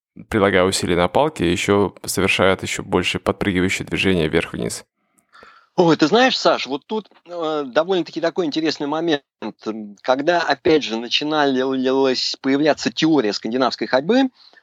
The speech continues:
Speaker 2: эм, очень многие говорили о том, что на носке ноги нужно подниматься, потому что это прокачивает икроножную мышцу, а икроножная мышца — это действительно наша вторая сердечная система. Мало кто в тот момент задумывался о том, что после каждого такого подъёма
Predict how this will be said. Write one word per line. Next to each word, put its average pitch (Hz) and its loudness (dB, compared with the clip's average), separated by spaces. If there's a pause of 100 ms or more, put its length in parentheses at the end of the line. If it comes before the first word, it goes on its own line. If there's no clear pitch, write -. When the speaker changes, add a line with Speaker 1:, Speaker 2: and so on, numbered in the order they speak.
(120)
Speaker 2:
эм, 120 -12
очень 165 2
многие 151 2
говорили 131 0
о 123 2
том, 190 0
что - -2
на 127 -2
носке 131 -4
ноги 139 0
нужно 131 -2
подниматься, 113 0
потому 117 -4
что 131 -2
это - -8 (240)
прокачивает 117 -2
икроножную 110 -4
мышцу, 185 0 (160)
а 110 0
икроножная 123 0
мышца — 190 -2
это 107 -6
действительно 113 -4
наша 139 -2
вторая 120 -2
сердечная 107 -8
система. 90 -8 (400)
Мало 151 2
кто - -4
в - -10
тот 143 -2
момент 131 -2
задумывался 113 -2
о 110 -4
том, 190 -4
что - -6
после 123 -6
каждого 110 0
такого 117 -4
подъёма 123 -2